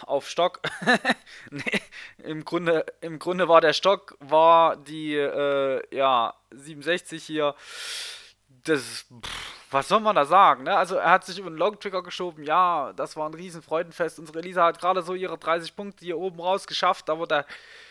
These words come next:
hätte der Take Profit auch wirklich keine zwei Punkte höher liegen dürfen. Das hat gerade so gereicht, ähm,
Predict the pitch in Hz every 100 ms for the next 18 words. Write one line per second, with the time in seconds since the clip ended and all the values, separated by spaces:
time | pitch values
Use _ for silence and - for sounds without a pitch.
0 | - - _ 180 190 180 175 190 - 214
1 | 214 165 190 214 208 - 214 220 - 196
2 | - 220 196 202 220 208 208 208 202 208
3 | 208 190 185 190 - 185 190 180 185 170
4 | 175 202 208 - - 170 180 180 175 170